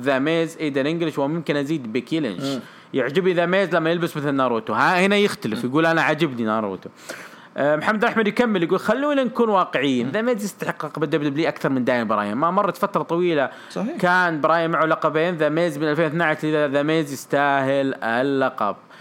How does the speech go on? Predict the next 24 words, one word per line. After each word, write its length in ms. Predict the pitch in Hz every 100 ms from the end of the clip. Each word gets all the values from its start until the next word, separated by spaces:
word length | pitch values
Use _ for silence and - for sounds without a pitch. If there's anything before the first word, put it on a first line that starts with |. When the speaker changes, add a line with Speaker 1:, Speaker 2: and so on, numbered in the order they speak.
| - - -
Speaker 2:
أنا 180 | 139 233
Speaker 1:
نختم 280 | 233 208 254
Speaker 2:
أشوف 260 | 220 226
Speaker 1:
تقييم 380 | 208 185 208 208
العرض 240 | 185 196
ثمانية 400 | 190 196 196 185
من 100 | 175
عشرة. 320 | 160 185 185 180
أفضل 240 | 170 165
شيء 220 | - 180
برومو 340 | 151 165 165 151
إيدن 280 | 170 156
إنجليش، 280 | 160 165 147
برومو 220 | - 147
Speaker 2:
مم. 60 | 147
Speaker 1:
ذا 80 | 143
ميز 220 | 151 135
وبرومو 420 | 123 123 139 139
جو. 160 | 123 110 - - -
علق 360 | 151 185 214 196
لي 60 |
تكفى 300 | 165 190 -
عن 260 | 139 139 147
قضية 420 | 139 160 185 160